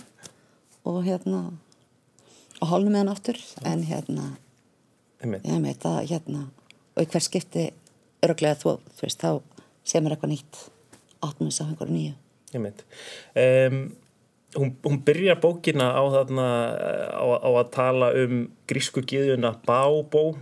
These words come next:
Speaker 2: sem að kom á sorglegustu augnablikkjunum í harmleikjum, segir hún, og sýndi á sér píkuna og, hérna, og var svona eitthvað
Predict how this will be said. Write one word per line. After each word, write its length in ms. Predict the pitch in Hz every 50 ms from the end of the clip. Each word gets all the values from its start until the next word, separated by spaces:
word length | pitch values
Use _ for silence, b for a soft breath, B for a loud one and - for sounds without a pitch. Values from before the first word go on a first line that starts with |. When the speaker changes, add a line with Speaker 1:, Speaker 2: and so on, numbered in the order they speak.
| 127 - -
Speaker 2:
sem 300 | - - - 123 120 117
að 200 | 117 117 117 - -
kom 240 | - - 127 127
á 80 | 120 113
sorglegustu 800 | - - - 127 127 - - - 131 131 131 123 - - 123 135
augnablikkjunum 600 | 131 - 131 127 127 127 123 - 127 120 120 117
í 80 | 117 -
harmleikjum, 640 | - 123 123 131 135 135 135 131 - 143 139 139
segir 280 | - - 131 127 131 131
hún, 160 | 143 143 135 120
og 180 | 117 117 B B B B
sýndi 360 | B B - - 160 160 160 160
á 40 |
sér 160 | 127 127 113 -
píkuna 480 | - - 170 170 - - 208 208 220 220 - _ B B B B B B B B B B B -
og, 240 | - 131 127 131 127
hérna, 420 | 123 131 127 123 127 120 120 120 120 117 117 117 117 -
og 180 | - - - 135
var 200 | 127 131 135 135 139
svona 260 | 143 - 139 135 131 123
eitthvað 300 | 127 123 120 120 -